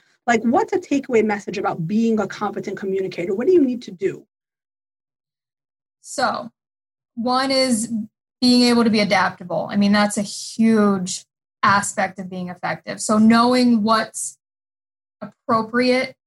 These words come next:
Speaker 2: in the context, and something that's appropriate at home to say might not be appropriate at the workplace to say, and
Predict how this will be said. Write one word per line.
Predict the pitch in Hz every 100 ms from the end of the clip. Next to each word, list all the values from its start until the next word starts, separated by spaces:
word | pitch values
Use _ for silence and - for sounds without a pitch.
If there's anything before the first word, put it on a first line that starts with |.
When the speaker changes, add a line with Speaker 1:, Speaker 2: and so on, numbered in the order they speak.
| _ -
Speaker 2:
in | 220
the | 196
context, | - 208 185 190 202 - - - _ _ _ -
and | 208 185 180 208 -
something | 208 202 214
that's | 214 208 - -
appropriate | 214 233 214 220 220 220 - -
at | 208
home | - 285 294 285
to | 285
say | 247 294 262 240
might | 220 202
not | 202
be | 214
appropriate | 190 - 196 180 185 185 180
at | 170
the | 175
workplace | 208 311 302 - 269 -
to | 247
say, | - 254 233 226
and | 208 208 208